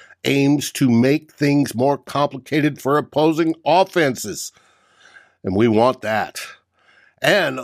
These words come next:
the Vikings defense is utilizing a variety of personnel groupings and formations to achieve this objective.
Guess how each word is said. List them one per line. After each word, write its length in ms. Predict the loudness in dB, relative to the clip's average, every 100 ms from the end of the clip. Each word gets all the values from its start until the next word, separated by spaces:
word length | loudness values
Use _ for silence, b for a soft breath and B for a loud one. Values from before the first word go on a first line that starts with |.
| -2
the 80 |
Vikings 480 | 2 2 0 -4 -4
defense 500 | -2 -2 0 -2 -2
is 180 | -4 0
utilizing 720 | 2 2 2 2 0 -2 -2
a 60 | -4
variety 680 | -2 -2 2 2 2 0
of 160 | -2 -2
personnel 500 | -4 -4 0 0 0
groupings 480 | 0 -2 0 -2 -2
and 120 | -6
formations 880 | 0 0 2 2 0 0 -2 -4 -6
to 220 | -2 0
achieve 680 | 0 -2 -4 -2 0 0 -2 -8 B B
this 420 | -6 0 2 2 -4 -4
objective. 880 | -4 -4 0 0 0 -2 -12 -12 -20